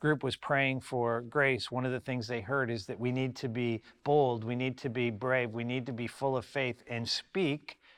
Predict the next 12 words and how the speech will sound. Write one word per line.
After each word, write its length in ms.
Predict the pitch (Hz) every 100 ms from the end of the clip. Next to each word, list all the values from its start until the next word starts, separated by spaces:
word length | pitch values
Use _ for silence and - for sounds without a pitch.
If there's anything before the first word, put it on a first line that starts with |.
| - -
in 140 | 127 131
those 240 | 139 147
places 460 | - 127 113 127 117
where 120 | 120
God 240 | 113 117
is 140 | 113 -
telling 380 | - 139 120
us 120 | 110 -
to 140 | -
speak, 440 | 113 - 143 110 -
to 100 | 113
share 580 | - - 143 147 147